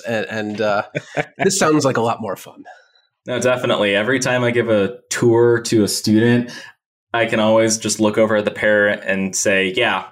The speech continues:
Speaker 3: uh, you wanna come back to school, don't ya?"
Speaker 2: Mm-hmm.
Speaker 3: It, it, it, it has happened. We have had people come in here as,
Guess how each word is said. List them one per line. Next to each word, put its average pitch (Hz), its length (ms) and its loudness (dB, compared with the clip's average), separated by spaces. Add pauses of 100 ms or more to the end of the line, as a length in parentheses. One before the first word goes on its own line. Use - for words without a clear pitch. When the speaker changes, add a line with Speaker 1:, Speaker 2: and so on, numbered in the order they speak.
(140)
Speaker 3:
uh, 110 160 0
you 104 160 2
wanna 117 160 2
come 117 100 0
back 113 160 -2
to - 60 -2
school, 113 240 2
don't 104 220 0
ya?" 85 220 -2
Speaker 2:
Mm-hmm. 139 600 0
Speaker 3:
It, 117 240 4
it, 135 360 0
it, - 180 -4 (280)
it 143 100 2
has 170 260 0
happened. 185 420 0
We 104 140 2
have 120 280 -2
had 139 260 0
people 139 400 0
come 127 280 -2
in 131 140 -2
here 113 500 0
as, 104 340 -2